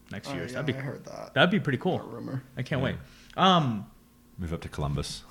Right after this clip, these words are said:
Speaker 2: Mm. <laughs> Welcome.
Speaker 1: Yeah, how do you feel about Zach Taylor before we leave off on the Bengals thing? He, he's the rookie coach.
Speaker 2: I do, I do have faith in him,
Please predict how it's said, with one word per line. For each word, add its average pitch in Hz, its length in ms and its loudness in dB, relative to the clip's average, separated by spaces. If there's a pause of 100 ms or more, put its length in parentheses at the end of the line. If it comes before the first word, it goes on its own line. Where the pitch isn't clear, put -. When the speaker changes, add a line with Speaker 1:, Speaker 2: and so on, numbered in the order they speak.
(200)
Speaker 2:
Mm. 127 1120 4
<laughs> - 0 -
Welcome. 139 380 4 (1300)
Speaker 1:
Yeah, 202 140 8
how 214 100 8
do 262 40 6
you 277 60 4
feel 302 140 4
about 220 160 8
Zach 190 160 8
Taylor 170 320 4 (100)
before 127 180 0
we 120 120 2
leave 120 200 4
off 120 200 2
on 117 100 0
the 107 280 -2 (280)
Bengals 117 320 -2
thing? 101 180 -8 (440)
He, 131 440 0
he's 139 220 4
the 113 340 4 (120)
rookie 135 260 0
coach. 113 420 -2
Speaker 2:
I 135 100 -2
do, 208 260 6
I 170 100 4
do 233 120 8
have 240 160 8
faith 131 260 2
in 127 80 2
him, 123 240 0